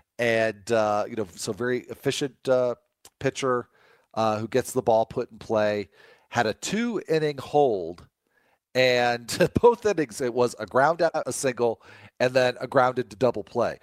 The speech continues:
So that's kind of the, the, the Bleier formula is, you know, he'll give up some hits, although he's very good at,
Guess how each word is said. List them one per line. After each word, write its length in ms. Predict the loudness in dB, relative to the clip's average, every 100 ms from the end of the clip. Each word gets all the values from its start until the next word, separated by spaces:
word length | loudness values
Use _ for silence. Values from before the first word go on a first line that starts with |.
| -18 -10
So 140 | 0
that's 220 | 2 2 2
kind 240 | 0 0
of 80 | 4
the, 180 | 4 4
the, 140 | 0 -2 0
the 180 | -2
Bleier 400 | 0 2 2 2
formula 640 | -4 -2 -2 -2 -6 -6 -6
is, 380 | -4 -4 -6 -8
you 80 | -6
know, 100 | -4
he'll 140 | -4
give 180 | -4 -4
up 120 | -4
some 120 | -4
hits, 520 | -2 0 0 -6 -12 -16 _ _ -2
although 300 | 2 4 2
he's 120 | -2
very 260 | -2 -2
good 400 | -2 0 2 2
at, 460 | -4 -4 -4 -4